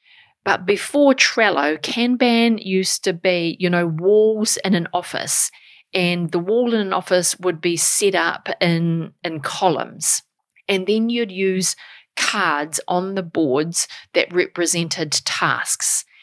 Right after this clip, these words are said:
And you would move that card along the different stages by moving it along the columns of the Kanban board. This might be a great option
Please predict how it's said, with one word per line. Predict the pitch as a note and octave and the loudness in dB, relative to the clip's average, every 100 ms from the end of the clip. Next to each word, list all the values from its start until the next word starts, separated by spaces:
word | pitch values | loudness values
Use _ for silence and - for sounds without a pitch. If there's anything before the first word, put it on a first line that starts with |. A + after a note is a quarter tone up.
| - - - | -20 -8 -2
And | F3 E3+ | -2 2
you | F#3+ F#3+ | 2 4
would | F3+ F3 - | 4 4 2
move | E3+ F#3 G#3+ A#3 A3+ | 0 4 6 4 2
that | G3+ - | 0 0
card | - - B3+ E3+ C#3+ D#3+ D#3 - - - - | -4 -4 -2 0 0 -2 -6 -14 -20 -6 0
along | F3 F3 F#3 G3 G3+ G3 | 2 4 2 2 0 -2
the | F#3 | -2
different | F#3+ F3+ - D#3+ - | -2 -4 -4 -4 -2
stages | - A3 A3+ A3 D3+ C#3+ D3+ | 0 0 0 -2 -2 -2 -2
by | - D#3+ | 0 2
moving | E3 F3+ F3 F3+ | 4 2 2 0
it | E3+ | -2
along | D#3+ D#3 D#3+ D#3 | 0 -2 -2 -4
the | D#3 | -6
columns | - - A#3 C#3+ C3+ C#3+ C#3 - - _ _ - | -2 2 2 2 -2 -6 -6 -6 -10 _ _ 2
of | E3+ D#3+ C#3+ | 2 2 0
the | D#3+ | -6
Kanban | - D#3+ D#3 C#3 C3 | -4 -4 -4 -6 -6
board. | B2+ - A#2+ - _ _ _ _ _ - - - | -6 -8 -8 -12 _ _ _ _ _ -20 -18 -6
This | E4+ - | 0 2
might | F#4 F4 - | 4 4 6
be | C4+ - | 4 4
a | G3+ | 0
great | G#3+ G#3+ G#3+ | 2 4 4
option | F#3+ - - G#3+ G3+ G3+ | 0 0 0 0 0 0